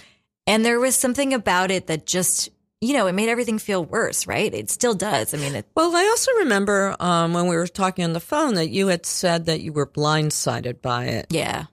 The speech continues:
Speaker 2: Which, which, and you're in, very involved in social issues, so I imagine politics are pretty close to your heart. And that must have been, there's this shocking thing that we go through when,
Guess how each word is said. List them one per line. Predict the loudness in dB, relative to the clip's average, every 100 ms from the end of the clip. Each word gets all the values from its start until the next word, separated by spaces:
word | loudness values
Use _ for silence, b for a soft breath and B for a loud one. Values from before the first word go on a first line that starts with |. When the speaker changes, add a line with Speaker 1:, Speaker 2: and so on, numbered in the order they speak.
| _ -4
Speaker 2:
Which, | 0 0 0 -6 -6 -10 _
which, | -2 -2 -2 -4 0
and | 2
you're | 4 4
in, | 2 2
very | 2 2
involved | 2 2 0 0
in | -4
social | 0 0 -2 -2
issues, | -2 -2 -4 -4 -4
so | -2
I | 0
imagine | 2 0 0 -6
politics | -2 -2 -2 -4 -8 -8
are |
pretty | -6 -6 -6
close | -6 -6
to | -6
your | -6
heart. | -2 0 2 0 -4
And | -2 0
that |
must | 0 0 0
have | -2
been, | 0 0 0 -2 b b b b b
there's | 0 2
this | 0 -2 -6 -8
shocking | -12 -2 2 2 0 -2 -2
thing | 0 0 2
that | 0
we | -2
go | 0 2
through | 2 0 0
when, | 2 0 0